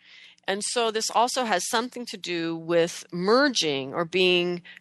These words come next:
cleansed somehow, something about connecting with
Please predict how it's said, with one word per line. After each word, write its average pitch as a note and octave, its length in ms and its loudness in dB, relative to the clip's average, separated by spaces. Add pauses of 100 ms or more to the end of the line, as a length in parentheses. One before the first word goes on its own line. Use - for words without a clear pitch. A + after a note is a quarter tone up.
(360)
cleansed F#3+ 800 2
somehow, G3+ 500 0
something E3 680 0 (280)
about F3+ 460 2
connecting F#3+ 640 0
with D#3 460 -6